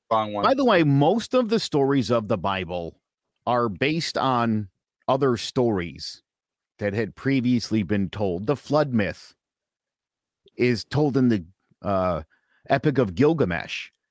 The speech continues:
Speaker 2: from a couple thousand years before that. The idea of, of, of messiahs rising, stuff like that. Th-, again, the Jews, they weren't looking for a magician or a sky god. They were looking for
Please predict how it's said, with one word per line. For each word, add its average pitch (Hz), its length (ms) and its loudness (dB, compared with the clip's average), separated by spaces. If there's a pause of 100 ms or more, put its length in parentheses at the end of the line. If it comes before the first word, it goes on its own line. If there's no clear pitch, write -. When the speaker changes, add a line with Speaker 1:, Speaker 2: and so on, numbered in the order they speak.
(340)
Speaker 2:
from 120 160 0
a 117 40 0
couple 143 340 -2
thousand 135 500 0
years 131 240 2
before 117 480 0
that. 80 320 -8 (1200)
The 139 140 2
idea 147 420 2
of, 127 220 -2
of, 101 400 -2
of 104 440 -2
messiahs 120 920 0
rising, 104 720 -2
stuff - 320 -4
like 113 200 -2
that. 131 260 0
Th-, 135 200 -10
again, 180 360 2
the 180 100 4
Jews, 240 560 0
they 190 160 4
weren't 226 320 2
looking 220 240 2
for 175 200 2
a 151 40 4
magician 123 840 0 (420)
or 143 220 2
a 127 60 2
sky 208 500 0
god. 87 420 -2
They 165 160 2
were 196 180 2
looking 226 640 2
for 180 600 4